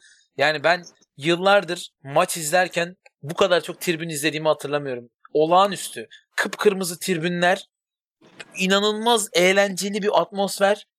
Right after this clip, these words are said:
Yani o atmosferde fark etmez. Deplasman takımı olarak veya internasyonelde oynamak isterdim ya.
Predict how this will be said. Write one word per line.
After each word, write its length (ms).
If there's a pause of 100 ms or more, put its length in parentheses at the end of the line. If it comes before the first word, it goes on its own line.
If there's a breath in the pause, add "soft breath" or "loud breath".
(180)
Yani 180
o 180
atmosferde 880 (100)
fark 300
etmez. 280
Deplasman 580
takımı 260
olarak 340
veya 380
internasyonelde 800
oynamak 400
isterdim 480
ya. 180